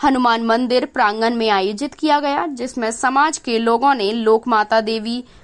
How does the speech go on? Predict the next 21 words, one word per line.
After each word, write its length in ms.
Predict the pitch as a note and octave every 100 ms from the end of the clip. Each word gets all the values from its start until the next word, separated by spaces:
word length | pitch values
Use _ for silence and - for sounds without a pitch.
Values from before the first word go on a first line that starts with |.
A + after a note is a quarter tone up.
| -
अहिल्याबाई 760 | C4 C#4+ D4+ D#4 F#4 C#4 A#3+ A3+
होलकर 480 | A#3 G#3+ A3+ C#4 C4+
के 200 | G#3+ G3
चित्र 500 | - C4+ C4+ D4 C#4+ - - _ C4
पर 180 | A3
माल्यार्पण 800 | A#3+ A3+ G#3+ A3 G#3+ G#3 C4 C#4
प-, 560 | C4+ _ _ - A3+ - G#3
कर 320 | B3 A3+ A3+ A3+ - -
श्रद्धा 640 | - C#4+ C#4+ A#3+ D4 D#4
सुमन 500 | D#4 C4 A#3 A#3 A#3 - - -
अर्पित 520 | A#3+ A#3+ - C4+ - -
किए 300 | C4 B3+ D4+
और 520 | - A#3 A3 A3 A3+ - - _ A3
देवी 340 | D4 E4 F#4
अहिल्याबाई 680 | D4 C#4 C4 C4+ C4 A#3+ B3
होलकर 460 | B3+ B3+ B3+ D#4+ D4+
के 220 | B3 A#3+
व्यक्तित्व 640 | A3+ C4 - E4+ E4+ D4+ -
एवं 340 | A3 A3 A3+ A#3+
कृत-, 440 | - C4+ C4+ _ _ _ _ -
कृतित्व 600 | C#4 C#4 C4+ E4+ - E4